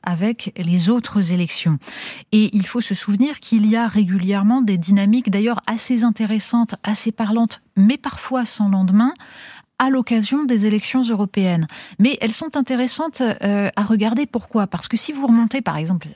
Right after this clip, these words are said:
c'est, ça de, commence à dater, mais mille neuf cent quatre-vingt-dix-neuf, la dynamique de la liste Pasqua-Villiers, qui passe devant la liste U M P de Nicolas Sarkozy.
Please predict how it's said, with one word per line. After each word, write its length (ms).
c'est, 240
ça 220
de, 240
commence 340
à 80
dater, 460
mais 140
mille 140
neuf 120
cent 140
quatre-vingt-dix-neuf, 1080
la 160
dynamique 680
de 80
la 140
liste 400
Pasqua-Villiers, 1080
qui 140
passe 560
devant 800
la 160
liste 460
U 100
M 140
P 160
de 100
Nicolas 400
Sarkozy. 600